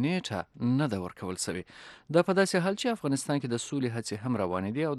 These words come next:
د امریکا ځانګړي استازي زلمي خلیلزاد په قطر کې له طالب استازو سره لیده کاته کړي دي. خو په عین وخت کې په افغانستان کې د امریکایي ځواکونو ویاند ویلي، دوی ته د عسکرو د کمولو څه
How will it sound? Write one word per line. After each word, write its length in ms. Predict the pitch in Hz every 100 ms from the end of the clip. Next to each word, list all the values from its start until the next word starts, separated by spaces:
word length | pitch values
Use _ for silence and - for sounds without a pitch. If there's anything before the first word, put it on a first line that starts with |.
| 117
د 80 |
امریکا 240 | 110 104 117
ځانګړي 460 | 110 104 101 156 120
استازي 420 | 104 - 107 101 98
زلمي 240 | 98 101 -
خلیلزاد 520 | 95 92 123 151 - - - - -
په 240 | 107 104 175
قطر 240 | 165 110
کې 160 | 104 101
له 80 | 107
طالب 220 | 101 95
استازو 360 | 92 - 113 101
سره 180 | - 101 123
لیده 180 | 117 120
کاته 200 | 90 - -
کړي 160 | 90 90
دي. 60 | 92 - - - -
خو 100 | 101
په 140 | 95
عین 120 | 92 90
وخت 420 | 87 104 127 -
کې 240 | 139 170
په 160 | 196 175
افغانستان 480 | 147 147 135 147 139
کې 100 | 123
د 80 | 120
امریکایي 380 | 117 - 110 113
ځواکونو 460 | 101 101 104 - 196 113
ویاند 280 | 107 110 95
ویلي، 300 | 92 117 170 156
دوی 120 | 165
ته 120 | 170 - - - -
د 100 | 117 107
عسکرو 360 | - - 117 104
د 80 | 101 -
کمولو 420 | 98 101 139 117
څه 80 | -